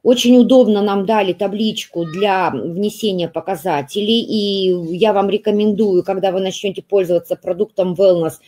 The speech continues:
обязательно сделайте себе вот такие пометки, обязательно замеряйтесь, тогда вы будете понимать, как движется у вас процесс. <clears throat> Дополнительно, а, я внесла свои замеры, это объём под грудью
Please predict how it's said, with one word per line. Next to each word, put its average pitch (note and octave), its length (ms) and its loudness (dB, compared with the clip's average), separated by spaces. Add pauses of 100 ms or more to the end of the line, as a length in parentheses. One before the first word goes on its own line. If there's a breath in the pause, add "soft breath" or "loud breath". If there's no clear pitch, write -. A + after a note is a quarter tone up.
(360 soft breath)
обязательно G#3+ 460 2
сделайте G3 500 2
себе F3+ 380 -4
вот E3+ 160 -4
такие F3+ 380 -8
пометки, F3 800 -4 (260)
обязательно G#3 460 0
замеряйтесь, F3 680 -2
тогда G#3 280 -2
вы G3+ 120 -2
будете G3 420 -6
понимать, F#3+ 580 -2 (100)
как G3+ 300 -4
движется F3+ 500 -6
у C#3 40 -6
вас D#3+ 260 -4
процесс. - 640 -12 (640 loud breath)
<clears throat> - 1040 2
Дополнительно, A#3+ 1200 2
а, F#3 280 -2
я G3+ 300 0
внесла F#3+ 500 -4
свои F3+ 480 -4
замеры, A3 600 0
это G3+ 560 -2
объём F#3 440 -4
под F3+ 360 -2
грудью F3+ 800 -2